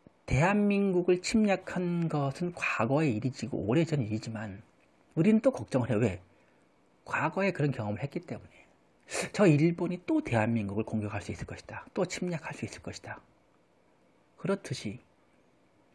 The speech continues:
이 지바현의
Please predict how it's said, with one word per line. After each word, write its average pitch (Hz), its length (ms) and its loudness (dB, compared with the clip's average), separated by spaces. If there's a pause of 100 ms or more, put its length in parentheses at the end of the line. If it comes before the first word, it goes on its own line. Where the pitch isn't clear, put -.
(800)
이 196 180 6
지바현의 202 2500 4